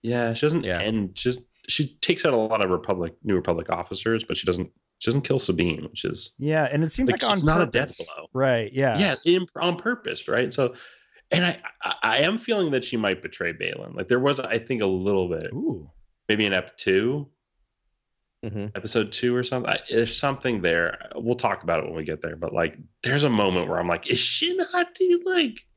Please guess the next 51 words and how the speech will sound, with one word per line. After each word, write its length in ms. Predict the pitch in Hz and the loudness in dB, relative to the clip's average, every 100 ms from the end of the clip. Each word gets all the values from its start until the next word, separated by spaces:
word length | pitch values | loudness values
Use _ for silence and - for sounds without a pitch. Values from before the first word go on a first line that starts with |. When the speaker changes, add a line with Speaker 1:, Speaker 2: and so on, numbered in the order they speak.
| _ _ _ _ _ - | _ _ _ _ _ 0
Speaker 1:
not 320 | 127 143 - | 2 0 -4
trust 400 | - 139 143 - | 0 2 2 -2
what 120 | 127 | 0
Baylan's 380 | 113 127 131 110 | 2 2 0 0
doing 240 | 104 120 | 0 2
with 160 | 120 113 | 0 -2
Morgan? 380 | 101 107 113 113 | 0 0 0 0
Like, 160 | 92 | -2
does 100 | - - | 0 0
she 140 | 127 | 2
not 180 | 131 - | 0 0
trust 280 | - 107 - | 0 -2 -2
this 140 | 117 | -4
whole 180 | 127 123 | -2 -4
thing? 280 | 123 127 127 - - | -4 -6 -6 -8 -4
Is 120 | 104 | -2
she 160 | - | -2
kind 240 | 117 123 117 | -2 0 2
of 140 | 110 - - - _ | 0 -6 -20 -20 _
see, 280 | - - - _ _ _ _ - | -6 -6 -8 _ _ _ _ -8
see 220 | - 117 | 0 4
a 20 | 113 | 4
different 240 | - 95 | 0 -2
path 240 | 82 101 - | -2 -2 -4
here?" 300 | 113 117 - | -4 -4 -4
You 80 | 101 | -2
know, 120 | 101 | 0
like, 160 | 92 90 | 0 2
that's 260 | 95 120 | 0 0
Speaker 3:
Hmm. 80 | 82 | 0
Speaker 2:
Well, 200 | 160 151 - | 0 0 -4
yeah, 320 | 139 156 98 | 0 0 0
we 120 | 104 | 0
don't 120 | 160 160 | 2 2
know 100 | 139 | 0
what 160 | - | -2
her 600 | - 117 113 107 101 90 _ _ _ _ _ _ _ - | -2 0 0 0 -4 -8 _ _ _ _ _ _ _ -4
reason 520 | 117 120 127 113 95 | 2 2 2 -2 -4
for 100 | 101 | -4
being 380 | 95 120 92 85 | 0 2 0 -4
is, 320 | 64 - - | -18 -14 -4
right? 260 | 98 95 107 | 0 0 0
Where 200 | 107 95 | -2 -4
if 60 | 95 | -4
it's, 140 | - | -6
is 220 | 110 95 | -6 -6
it 120 | 92 | -6
to 80 | - | 0
be, 260 | 117 104 92 | 0 0 -4
to 160 | - | -4
learn 400 | 101 101 98 92 | -2 0 0 -4